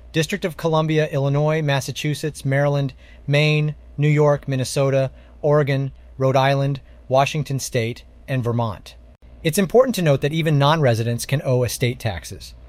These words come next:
If you live in a state that doesn't have an estate or inheritance tax, but own property in a state that does, you might still be responsible for paying these taxes.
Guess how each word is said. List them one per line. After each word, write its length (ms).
If 180
you 100
live 200
in 60
a 60
state 280
that 140
doesn't 240
have 200
an 60
estate 420
or 160
inheritance 520
tax, 420
but 180
own 220
property 500
in 80
a 60
state 300
that 140
does, 420
you 120
might 220
still 220
be 120
responsible 600
for 160
paying 340
these 180
taxes. 580